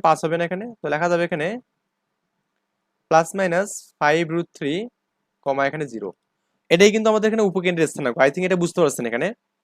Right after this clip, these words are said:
ম্যাথটা খুবই ইজি একটা ম্যাথ। আহ, so আপনারা এখানে এই সিমিলার ওয়েতে আপনি দুই নম্বর ম্যাথটা করবেন এখানে। Just এখানে করবেন কি? পাঁচ কমা ছয় বসাবেন, বসানোর পর পির একটা মান পাবেন, এখানেও দেখবেন যে পির একটা মান পাবেন, এবং,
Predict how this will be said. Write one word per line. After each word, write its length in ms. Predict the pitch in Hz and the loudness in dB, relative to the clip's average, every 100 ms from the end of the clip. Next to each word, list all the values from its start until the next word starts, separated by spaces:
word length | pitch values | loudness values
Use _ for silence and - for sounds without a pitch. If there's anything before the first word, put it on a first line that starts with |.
| _ _ _ 151 | _ _ _ 2
ম্যাথটা 220 | 160 202 202 | 4 4 0
খুবই 160 | 196 196 | 2 2
ইজি 120 | 175 190 | 2 2
একটা 120 | 196 180 | 2 0
ম্যাথ। 140 | 214 - 151 | 0 -2 -2
আহ, 120 | 139 135 | 0 0
so 80 | - 160 | 2 2
আপনারা 200 | 151 160 160 | 2 2 2
এখানে 140 | 170 170 - _ - - - | 2 -2 -10 _ -20 -20 -2
এই 60 | 165 165 | -2 0
সিমিলার 320 | 202 202 214 | 0 4 6
ওয়েতে 160 | 208 202 202 | 6 4 2
আপনি 100 | 233 180 | 2 0
দুই 100 | 175 | 0
নম্বর 160 | 165 160 | 2 0
ম্যাথটা 180 | 151 170 | 0 0
করবেন 200 | 143 117 113 | 0 -2 -4
এখানে। 160 | 110 113 | -6 -4
Just 140 | 143 147 160 | -4 -4 -2
এখানে 160 | 180 175 | -2 0
করবেন 180 | 180 185 | 0 0
কি? 60 | 185 180 | -2 4
পাঁচ 120 | 160 156 | 4 2
কমা 140 | 170 170 | -2 -4
ছয় 140 | 180 151 | 0 -2
বসাবেন, 280 | 139 156 196 247 _ _ _ _ _ 135 | -2 -4 -6 -10 _ _ _ _ _ 2
বসানোর 300 | 143 180 180 | 2 2 0
পর 80 | 190 | 0
পির 120 | 196 175 | 2 2
একটা 120 | 175 170 | 4 2
মান 100 | 160 | 2
পাবেন, 160 | 175 190 170 | -2 -2 -2
এখানেও 180 | 170 165 | -2 -2
দেখবেন 180 | 165 170 | -2 -4
যে 60 | 165 | -4
পির 120 | 170 156 | 0 2
একটা 120 | 156 151 | 2 2
মান 80 | 139 | 0
পাবেন, 180 | 156 202 240 156 | -2 -4 -4 -2
এবং, 140 | 156 | -2